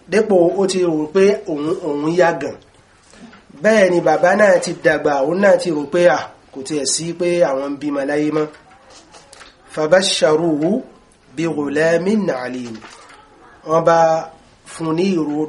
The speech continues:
dùnú ọmọ. Wọ́n, ìyẹn ni pé wọ́n ń fún ìyàwó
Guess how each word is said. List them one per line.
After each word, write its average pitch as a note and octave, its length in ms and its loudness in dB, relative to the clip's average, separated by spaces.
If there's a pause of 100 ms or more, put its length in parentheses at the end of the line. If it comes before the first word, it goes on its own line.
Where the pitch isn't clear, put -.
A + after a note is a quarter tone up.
dùnú C3+ 240 -6 (160)
ọmọ. C3+ 220 -4 (2250)
Wọ́n, C#3+ 180 -8
ìyẹn D3+ 140 -4
ni E3 80 -4
pé F3 140 -2
wọ́n F3 220 6
ń F3+ 40 -2
fún G3 180 0
ìyàwó D3+ 380 0